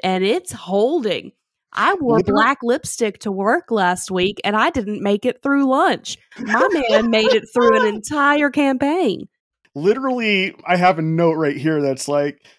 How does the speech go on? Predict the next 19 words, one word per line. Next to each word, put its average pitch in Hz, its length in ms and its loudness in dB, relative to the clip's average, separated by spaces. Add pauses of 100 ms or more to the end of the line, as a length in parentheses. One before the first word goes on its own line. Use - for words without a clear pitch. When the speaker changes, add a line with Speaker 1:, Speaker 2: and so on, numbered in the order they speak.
(160)
Speaker 2:
"Second 214 340 -2
in 175 140 0
charge 185 420 2
looks 160 220 -4
like 165 140 0
he's 160 320 -4
rocking 151 520 0
the 131 100 -2
super 165 380 -4
sassy 147 480 -2
blue 131 320 -2
raspberry 127 600 -2
lipstick." 110 560 -12 (240)
So - 460 2
Speaker 1:
<laughs> - 40 -8 (1300)
He 247 200 -6
was, 240 400 -2
he 233 200 -4
was 214 280 -4